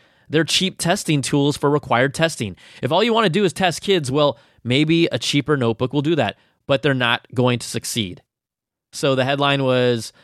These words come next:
Phil Schiller says, <laughs> "Kids with Chromebooks in classrooms are not going to succeed." Uh, he didn't exactly say that, but that does sound like the takeaway from it, and it is broadly what he is kind of saying.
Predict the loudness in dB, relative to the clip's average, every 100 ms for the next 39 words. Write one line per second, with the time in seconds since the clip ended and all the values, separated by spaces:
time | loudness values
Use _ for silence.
0 | _ _ _ _ _ -2 0 2 0 0
1 | 0 0 -2 -4 -14 _ _ _ _ -16
2 | -14 -14 _ _ _ -6 -2 0 0 0
3 | 0 0 -2 -2 -2 -2 0 -2 -4 -6
4 | -14 _ -4 0 2 0 0 0 0 -2
5 | -6 -8 -8 -10 -12 _ _ _ _ _
6 | _ _ _ -8 -2 -2 0 0 0 0
7 | -2 -4 -2 0 0 0 -2 -2 -2 -2
8 | 0 2 2 2 0 -6 -4 -2 -2 _
9 | -6 -4 -2 -2 -2 0 0 2 0 -2
10 | -4 -2 0 0 0 0 0 2 0 0
11 | 2 0 -2 -10 -20 -10 0 2 2 2
12 | 0 2 0 0 0 0 0 -2 -2 -2
13 | 0 0 0